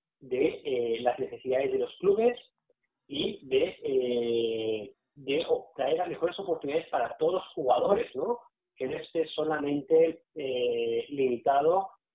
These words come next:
a un cierto país, a un cierto número de contactos, y, eh, poder dar el mejor servicio,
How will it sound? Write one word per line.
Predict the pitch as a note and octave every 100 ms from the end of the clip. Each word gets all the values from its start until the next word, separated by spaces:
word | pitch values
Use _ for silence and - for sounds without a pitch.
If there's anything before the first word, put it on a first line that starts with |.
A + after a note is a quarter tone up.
| -
a | B2+
un | C3+ -
cierto | C#3+ C3+ -
país, | A#2+ D#3 G3 - - _ -
a |
un | C3+ -
cierto | C3+ C3
número | B2+ C3 B2+
de |
contactos, | B2 C3 - - - A3+ - _ _ _ _ _
y, | C3+ F3 -
eh, | D#3+ C3 A#2+ A#2 A2+ A2+
poder | C3 C3
dar | D3 F#3+
el | F3+
mejor | - E3 -
servicio, | E3 - - - A#2 G2+